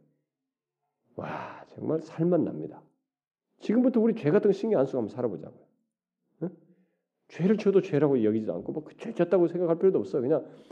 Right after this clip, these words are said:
와도, 그리고 저도 와도 아무런 의식할 수 없어요. 맘 편하게 그냥 찬송할 때 찬송하고 기도할 때 기도하고 막 룰루랄라 해보자고요. 얼마나 편합니까?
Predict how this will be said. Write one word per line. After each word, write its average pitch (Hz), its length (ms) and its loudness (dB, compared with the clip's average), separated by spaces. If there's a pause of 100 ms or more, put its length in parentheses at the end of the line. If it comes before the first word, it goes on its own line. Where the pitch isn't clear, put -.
(300)
와도, 180 380 4
그리고 262 220 4
저도 247 300 6
와도 190 260 8 (320)
아무런 339 320 6
의식할 226 360 -2
수 196 80 -8 (240)
없어요. 160 500 0 (420)
맘 170 260 6
편하게 233 320 4
그냥 151 300 0 (200)
찬송할 220 380 4
때 - 80 -8
찬송하고 175 420 4
기도할 147 240 2
때 135 80 -2
기도하고 110 380 -4
막 104 300 -10 (220)
룰루랄라 127 460 0
해보자고요. 131 500 -4 (1160)
얼마나 285 400 4
편합니까? - 480 -10